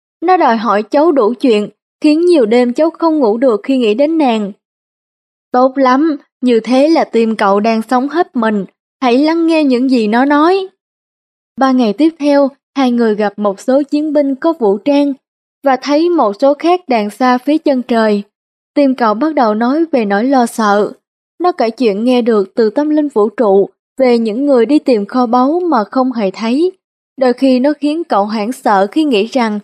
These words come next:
có thể mình không tìm thấy kho tàng, hận sẽ chết trong sa mạc.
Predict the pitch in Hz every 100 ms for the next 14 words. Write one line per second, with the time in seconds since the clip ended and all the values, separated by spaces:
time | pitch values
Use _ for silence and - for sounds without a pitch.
0 | _ _ - 381 381 - 214 262 320 277
1 | 233 233 285 269 262 226 226 269 311 -
2 | 254 254 226 220 208 _ _ - 233 220
3 | 220 240 - 330 330 294 247 269 247 226
4 | 208